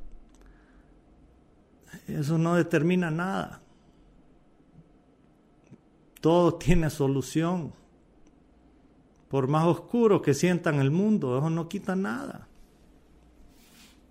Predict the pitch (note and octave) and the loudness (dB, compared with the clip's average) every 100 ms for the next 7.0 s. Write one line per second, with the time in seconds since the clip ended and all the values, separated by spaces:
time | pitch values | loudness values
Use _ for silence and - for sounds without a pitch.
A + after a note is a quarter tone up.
0 | _ - - - - - - - - D3+ | _ -20 -20 -20 -10 -6 -6 -8 0 8
1 | E3 F3+ G3+ G3 G3 G3 F3+ E3 - G#3+ | 10 10 10 8 6 6 2 2 4 4
2 | E3+ B2+ A2 - - - - - - - | 4 0 -4 -8 -18 -16 -16 -18 -20 -20
3 | - - D3 E3 F3 - E3+ E3+ E3+ D#3+ | -2 4 6 6 4 2 2 4 6 6
4 | D#3 E3 D#3+ D3 C3+ C#3 C#3 D#3 D#3+ D#3 | 6 4 2 0 0 2 2 4 2 4
5 | D#3 D3+ D3 C3+ - D3+ D3 C#3+ D#3+ C#3+ | 4 2 0 0 0 0 0 -2 0 0
6 | C#3 D3+ D3 D3 D3+ D#3+ D#3+ D#3 D3 A#2 | 0 0 0 2 4 4 4 0 -4 -6